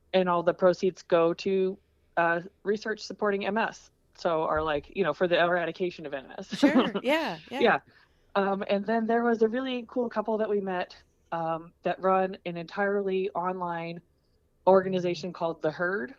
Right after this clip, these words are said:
Speaker 1: where they go bike on Zwift together on a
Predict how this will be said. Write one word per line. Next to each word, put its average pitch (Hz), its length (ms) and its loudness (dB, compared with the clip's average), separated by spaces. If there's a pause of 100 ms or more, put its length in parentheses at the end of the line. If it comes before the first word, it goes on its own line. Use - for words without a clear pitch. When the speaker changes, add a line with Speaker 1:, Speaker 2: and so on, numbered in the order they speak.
Speaker 1:
where 175 180 -2
they 165 160 -4
go 165 300 -2 (160)
bike 180 220 2
on 185 140 0
Zwift 247 280 -4
together 147 460 -6 (320)
on 156 180 -2
a 151 140 -4